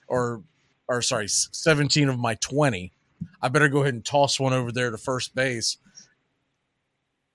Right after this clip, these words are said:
But how, here's what I'm waiting for. I think it happens the first day, first couple of days. The guy that realizes he's gotta throw quickly,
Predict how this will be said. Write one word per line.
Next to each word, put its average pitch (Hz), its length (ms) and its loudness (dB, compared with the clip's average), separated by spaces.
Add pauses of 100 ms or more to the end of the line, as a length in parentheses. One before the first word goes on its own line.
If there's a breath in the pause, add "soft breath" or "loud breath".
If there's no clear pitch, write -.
(840)
But 143 120 10
how, 185 360 8
here's 185 520 8
what 127 100 6
I'm 196 220 12
waiting 107 320 0
for. 90 420 -12 (600)
I 151 120 4
think 156 160 4
it 117 40 0
happens 127 360 2
the 104 80 -8
first 123 340 -2
day, 117 280 0 (140)
first - 380 -4
couple 131 220 -2
of 104 60 -2
days. 95 240 -6 (840)
The 135 100 2
guy 156 640 10 (640)
that 131 200 0
realizes 143 640 8
he's 147 180 -2
gotta 131 240 4
throw 120 680 2 (600)
quickly, 101 640 4